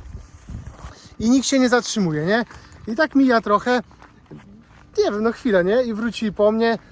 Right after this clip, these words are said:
Okazuje się, że, kurde, cały czas podróżują, są już na emeryturze, ale mówią, że w Ameryce, no to,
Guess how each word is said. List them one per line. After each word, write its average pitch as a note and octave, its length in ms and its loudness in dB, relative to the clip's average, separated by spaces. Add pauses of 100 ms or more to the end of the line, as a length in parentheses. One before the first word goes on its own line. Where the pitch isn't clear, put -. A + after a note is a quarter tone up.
(160)
Okazuje G#3+ 420 -2
się, A3+ 160 -8
że, G3+ 140 -8 (180)
kurde, A3 460 2
cały B3 340 2
czas A#3 160 -2
podróżują, G#3 600 -2
są A3+ 140 -2
już A3 160 -4
na A3+ 60 0
emeryturze, G#3+ 460 -2
ale B3+ 120 0
mówią, A#3+ 300 2
że F#3 120 -4
w - 60 -6
Ameryce, G3 440 0
no F#3+ 100 0
to, G3 180 0